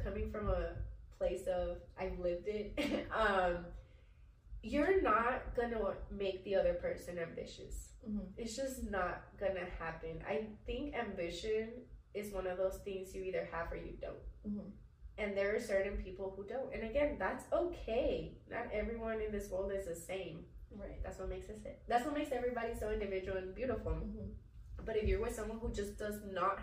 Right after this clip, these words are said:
Speaker 1: have that ambition, and you think you can somehow bring it out of them,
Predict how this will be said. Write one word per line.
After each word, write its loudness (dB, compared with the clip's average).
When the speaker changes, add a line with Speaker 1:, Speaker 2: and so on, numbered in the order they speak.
Speaker 1:
have -4
that 2
ambition, -2
and -4
you -2
think -2
you -4
can 0
somehow 2
bring 2
it 0
out 0
of 2
them, 2